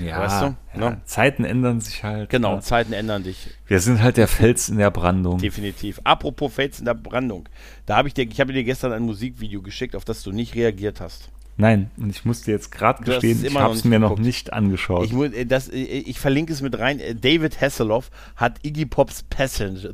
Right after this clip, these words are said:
Speaker 2: Passenger gecovert. Und, ähm,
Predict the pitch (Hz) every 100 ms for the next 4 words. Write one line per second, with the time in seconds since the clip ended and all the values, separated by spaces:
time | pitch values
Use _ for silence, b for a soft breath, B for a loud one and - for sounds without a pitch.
0 | - - 143 - 113 98 95 80 90 87
1 | - - 95 80 - - B B B B
2 | B - 135 139 123 127 123